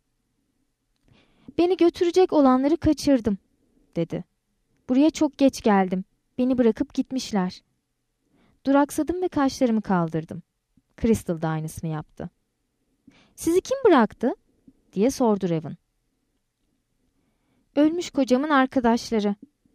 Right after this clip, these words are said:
dedi. "Kocan öldü mü bütün arkadaşları vebadan kaçar gibi kaçar senden. Bana inanın," dedi. "O hayattayken hepsi yanımızdaydı.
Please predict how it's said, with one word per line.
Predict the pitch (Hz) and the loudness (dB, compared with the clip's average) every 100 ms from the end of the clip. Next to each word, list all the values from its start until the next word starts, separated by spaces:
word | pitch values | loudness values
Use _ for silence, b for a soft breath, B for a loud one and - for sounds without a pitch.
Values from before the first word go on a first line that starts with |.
| _ 180 | _ -6
dedi. | 170 180 - _ _ _ _ _ b b b b - | -6 -8 -12 _ _ _ _ _ b b b b -4
"Kocan | 349 262 247 | 0 2 2
öldü | 320 294 226 | 2 2 0
mü | 226 254 | -2 -2
bütün | 285 403 | -4 0
arkadaşları | 381 277 - 226 220 - 233 233 | 2 4 2 2 2 2 2 4
vebadan | 320 294 269 240 254 | 6 6 6 4 0
kaçar | 311 339 370 294 | -2 0 0 0
gibi | 240 311 | 0 0
kaçar | 285 254 233 208 | 0 2 2 0
senden. | - 185 180 175 196 _ b b b | 0 -2 -4 -6 -10 _ b b b
Bana | 254 277 | 0 0
inanın," | 277 277 294 214 208 _ _ _ _ _ - | 0 -2 0 -2 -4 _ _ _ _ _ -8
dedi. | 175 - - _ _ _ _ _ _ _ b b b | -8 -8 -14 _ _ _ _ _ _ _ b b b
"O | 277 277 | 0 4
hayattayken | 285 294 - 302 302 240 226 | 4 4 2 0 0 0 0
hepsi | 320 - - | 0 0 2
yanımızdaydı. | 302 285 262 226 240 233 202 180 | 0 0 -2 2 4 4 2 -4